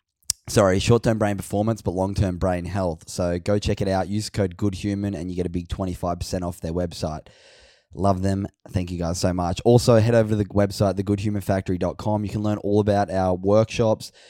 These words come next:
You can also check out our merchandise and check out everything else we do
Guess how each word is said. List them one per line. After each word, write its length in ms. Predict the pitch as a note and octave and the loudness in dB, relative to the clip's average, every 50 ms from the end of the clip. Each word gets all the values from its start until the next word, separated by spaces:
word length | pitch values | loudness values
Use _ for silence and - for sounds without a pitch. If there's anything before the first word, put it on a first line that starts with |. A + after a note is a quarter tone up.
| - - _ | -20 -18 _
You 120 | - F#2+ | -8 -6
can 100 | G#2 G#2+ | -4 0
also 500 | G2 G2 G2+ G2 - - G#2 G2 G2 F#2+ F2 | 0 2 0 2 2 2 2 4 4 2 0
check 300 | - - - G2 F#2+ - | -2 -2 -2 0 0 0
out 160 | G#2 F#2+ F2+ | 0 -2 -2
our 140 | D#2+ F2 F2+ | -2 -4 -4
merchandise 840 | F#2+ F#2+ G2 F#2+ F#2+ - - A2 G#2+ G2 F#2+ F#2 F#2 F#2 G2 G2 - | -2 0 0 0 0 0 -2 -4 -2 -2 -2 -2 -2 -2 -4 -6 -8
and 380 | - F2 F2+ F#2 F#2 F#2 - - | -8 -6 -6 -6 -6 -6 -10 -10
check 280 | - - G2 F#2 F2+ - | -8 -6 -6 -4 -4 -4
out 200 | F#2+ F2+ F2 F2 - - | -4 -4 -4 -6 -8 -8
everything 400 | F2+ F#2+ F#2 F#2+ - - F#2+ F2+ | -6 -4 -4 -4 -4 -4 -4 -4
else 200 | E2+ F#2 - - | -4 -4 -2 -2
we 100 | G2 F2+ | -2 0
do 220 | F2 F#2 F2+ F2 | 0 0 0 0